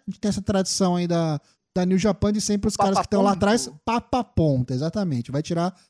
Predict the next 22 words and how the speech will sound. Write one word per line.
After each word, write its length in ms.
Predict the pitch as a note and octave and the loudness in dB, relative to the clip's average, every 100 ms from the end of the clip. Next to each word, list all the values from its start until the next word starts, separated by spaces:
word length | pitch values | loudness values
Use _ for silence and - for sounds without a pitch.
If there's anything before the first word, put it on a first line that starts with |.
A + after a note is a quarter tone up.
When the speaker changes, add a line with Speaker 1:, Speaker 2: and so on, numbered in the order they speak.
| _ _ | _ _
Speaker 1:
ponto 300 | F3 F3 F#3 | 2 2 2
do 80 | F3+ | 2
cara 200 | F3+ F3+ | 2 -2
que 60 | - | -2
tá 120 | F3 | -2
lá 120 | F3 | 0
na, 240 | F3 F3 | 0 -2
na, 320 | E3+ D#3+ D#3+ D#3 | -4 -4 -4 -4
na, 340 | D3+ D3+ D3 | -4 -4 -4
na 140 | C#3+ | -2
dianteira. 600 | D3 D#3 F#3 D#3 B2 G#2 - _ _ _ _ _ - | 0 0 -2 -4 -6 -8 -14 _ _ _ _ _ 0
E 100 | D4+ | 2
no 100 | C#4 | 4
main 160 | G#3+ | 4
event, 440 | B3 A3 G#3 A3 - _ _ | 2 2 2 0 -6 _ _
T 120 | - G#3 | -2 -2
J 240 | E3 G#3 | 0 0
P, 240 | - F3 | 0 -4
Francesco 640 | F3+ F#3+ F3 F#3 F3 - E3 | -2 -2 -2 -2 -2 -2 -2
Akira 300 | D#3 - E3+ | -2 -4 -4
contra 280 | E3 D#3+ D3+ | -6 -4 -6
Sho 400 | - - F#3+ | -2 0 0